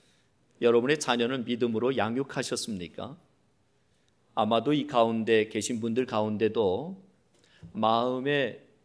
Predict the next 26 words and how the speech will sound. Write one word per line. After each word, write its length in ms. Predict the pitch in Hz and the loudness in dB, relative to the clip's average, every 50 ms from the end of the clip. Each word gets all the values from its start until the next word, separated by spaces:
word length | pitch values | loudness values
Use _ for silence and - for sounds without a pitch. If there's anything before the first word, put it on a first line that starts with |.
| _ _ | _ _
마음에 720 | - 104 95 104 104 101 98 101 117 107 95 80 73 - 233 - - - | -10 -8 -6 -4 -4 -4 -2 -2 -2 -2 -2 -4 -6 -10 -14 -18 -20 -16
후회가 460 | - - 202 202 190 180 185 170 127 | -6 0 2 4 4 4 4 2 2
있을, 380 | 120 120 - - 117 113 104 98 | 0 0 -2 -4 -4 -6 -6 -4
있는 320 | - 131 123 123 127 120 110 | -4 -2 0 2 2 2 0
분도 220 | 110 104 98 101 | 0 -2 0 0
있을 280 | 110 95 - - 110 - | -2 -2 -2 -6 -8 -8
거예요. 400 | - - 90 90 92 101 104 104 - - _ _ _ _ _ _ _ _ _ _ _ _ _ _ | -8 -8 -6 -6 -8 -10 -12 -16 -20 -20 _ _ _ _ _ _ _ _ _ _ _ _ _ _
마음에 580 | - - 123 135 139 143 147 147 156 170 170 165 | 2 4 6 6 6 4 4 4 4 4 4 4
아쉬움이 640 | - - 107 120 135 139 - - 180 170 170 170 165 | 2 0 -2 -4 -2 -2 0 2 2 2 2 2 2
남는 400 | 156 139 135 139 139 135 127 123 | 2 2 2 2 0 0 0 0
분이 160 | 120 127 139 | 0 0 0
있을 260 | 120 101 - 120 104 | 0 0 -2 -6 -4
거예요. 440 | - 110 95 92 92 104 104 104 - - _ _ _ _ - - - - - - - - - - - - _ - | -4 -2 -2 -2 -4 -6 -10 -12 -16 -20 _ _ _ _ -20 -20 -20 -20 -20 -18 -18 -18 -18 -20 -20 -20 _ -18
"아, 140 | - 117 123 | -14 -14 -12
좀 320 | 123 - - 135 135 139 139 | -8 -4 -2 -2 0 2 4
더 220 | 143 139 131 131 | 6 6 6 6
우리 240 | 123 120 123 123 120 | 4 2 2 0 -2
자녀들을 1000 | 117 - 110 110 113 113 110 117 117 110 113 110 104 107 127 151 196 226 - - - | -2 -2 0 2 2 2 2 2 2 2 2 2 2 0 -2 -4 -6 -10 -16 -16 -6
믿음 340 | 123 123 120 123 127 135 131 | -4 0 0 2 0 2 4
가운데, 460 | 127 123 120 120 120 123 123 123 120 | 6 6 6 6 6 6 4 4 6
말씀 440 | 117 120 123 123 - - 147 139 135 | 4 4 2 2 2 2 2 6 8
가운데 680 | 143 135 131 131 131 127 135 165 170 135 - - - - - - _ _ | 8 8 8 6 4 4 6 6 6 6 2 -2 -12 -20 -20 -20 _ _
양육했더라면 1400 | - 113 127 147 170 180 175 - 185 180 - - 185 170 160 151 147 131 123 117 113 113 123 123 107 98 101 - | 2 4 6 6 6 4 4 2 0 -2 0 2 4 6 6 6 4 4 2 4 4 2 2 0 -2 -4 -8 -10
참 380 | - - - - - 202 202 190 | -14 -14 -14 -10 -8 -6 -6 -6
좋았을 480 | - - 147 135 127 - - 151 - | -4 -2 -2 -2 -2 -4 -10 -14 -14
것을." 420 | - - - - - 156 143 143 | -12 -10 -10 -10 -10 -12 -14 -16